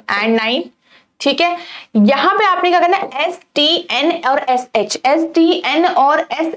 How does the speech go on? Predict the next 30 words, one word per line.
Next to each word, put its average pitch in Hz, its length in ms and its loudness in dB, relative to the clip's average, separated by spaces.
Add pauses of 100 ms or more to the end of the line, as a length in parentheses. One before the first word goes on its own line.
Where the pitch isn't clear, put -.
एच 285 200 0
आपके 240 400 0
पास 254 280 0
यहाँ 233 200 0
पे 247 80 0
क्या 247 100 2
है, 294 200 0 (300)
number 330 360 4
of 381 160 2
letters 339 480 2
is 427 240 0 (1400)
odd, 233 220 2 (120)
number 262 280 4
of 339 160 0
letter 320 320 2
is 427 160 -2 (220)
odd। 202 240 0 (100)
तो 277 60 2
यहाँ 269 480 2
पे 349 80 2
हमारे 262 340 2
पास 302 360 -2
आगे 226 300 2
से 285 160 0 (240)
hash 233 220 2 (540)
से 226 260 0
start 220 360 -2
होगा, - 200 0 (560)
ठीक 285 200 0
है, 415 100 0